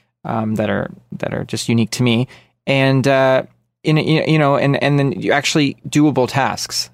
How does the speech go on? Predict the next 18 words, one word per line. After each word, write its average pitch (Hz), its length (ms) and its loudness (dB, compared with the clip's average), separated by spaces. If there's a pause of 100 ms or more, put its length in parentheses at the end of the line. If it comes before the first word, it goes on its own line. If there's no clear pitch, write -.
(120)
those 123 200 -2
days. - 380 -2
You 131 80 -2
know 131 60 2
what 131 60 2
I - 20 0
mean? 123 240 0 (360)
And 156 300 2
most 165 380 2
importantly, 135 580 0 (480)
I 139 100 0
think, 123 400 -2
is 120 160 -2
monotasking. 120 960 -2 (680)
I 131 80 0
mean, 127 140 2
monotasking 123 880 0
is 120 360 0